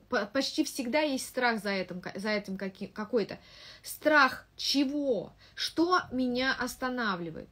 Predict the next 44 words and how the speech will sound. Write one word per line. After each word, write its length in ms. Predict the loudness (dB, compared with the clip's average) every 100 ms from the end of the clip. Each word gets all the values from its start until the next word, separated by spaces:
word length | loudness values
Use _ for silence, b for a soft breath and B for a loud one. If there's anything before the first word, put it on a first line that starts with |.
| _ _ _ _ _ B B 2
То 80 |
есть 160 | 2 2
я 340 | -2 0 0 0
боюсь 680 | 2 4 4 2 2 -2 -6
доделать 600 | 2 2 2 4 4 4
эту 200 | 0 0
работу, 640 | 0 2 2 0 0 -4 -6 B B
потому 400 | 4 4 4 -2
что 180 | -2 0
мне, 480 | 0 0 0 -2 -4 -8 -6
а, 400 | -2 0 0 -2
у 80 | 0
меня 440 | 0 2 2 0 -4
будет 380 | -2 -2 -2
не, 260 | -4 -2 -2
не 220 | -2 -2
тот 220 | 0 -2
конечный 500 | 0 -2 -2 -4 -4
результат. 600 | -4 -4 -4 -4 -2 -2 -4 -16 B B
Или 160 | 2 2
вдруг 340 | 2 0 0
на 60 | -2
меня 280 | 0 0
обрушится 460 | 0 0 -2 -4 -8
слава, 400 | -4 0 4 4
я 140 | 4
допишу 340 | 2 -2 -4 -8
книгу, 400 | -6 -6 -2 0
и 60 |
я 120 | 0 0
стану 320 | -2 -2 -2
известной, 520 | -4 -2 -4 -2 -2
а 40 | 0
я 120 | 2
её 200 | 4 2
боюсь, 440 | 2 2 0 -2
у 60 | -2
меня 160 | -2
будет 180 | 0 -2
много 380 | -2 -2 0 -2
денег, 320 | -2 -2 -4
я 140 | 0 0
их 100 | 0
боюсь. 400 | 0 0 -2 -8